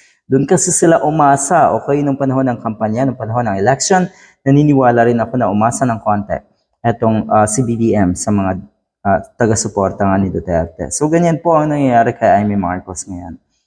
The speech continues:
Hanggat kaya niyang mag-, makipagplastikan at magkunwari, gagawin niya yan. Dahil may, may ambisyon niya.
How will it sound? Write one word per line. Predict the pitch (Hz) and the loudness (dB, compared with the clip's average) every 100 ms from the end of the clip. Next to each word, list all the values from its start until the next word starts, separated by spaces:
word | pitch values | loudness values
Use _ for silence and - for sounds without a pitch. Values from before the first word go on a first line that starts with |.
| _ | _
Hanggat | 135 139 131 131 | 0 2 2 2
kaya | 135 139 151 | 2 2 2
niyang | 160 151 | -2 -2
mag-, | 123 120 | -4 -4
makipagplastikan | 123 - 123 110 120 110 - 135 135 123 | -6 -6 -8 -6 -8 -10 -6 -6 -2 -4
at | 120 | -2
magkunwari, | 110 107 113 101 104 104 | -4 -2 -2 0 2 0
gagawin | - 107 98 95 95 | 0 -2 0 -2 -4
niya | 95 120 92 | -6 -8 -10
yan. | 95 _ _ _ _ _ _ _ _ _ - | -16 _ _ _ _ _ _ _ _ _ -2
Dahil | 110 117 | 0 2
may, | 143 147 | 0 0
may | 160 175 | 0 0
ambisyon | 147 110 90 - 87 | 0 0 -4 -6 -6
niya. | 92 | -6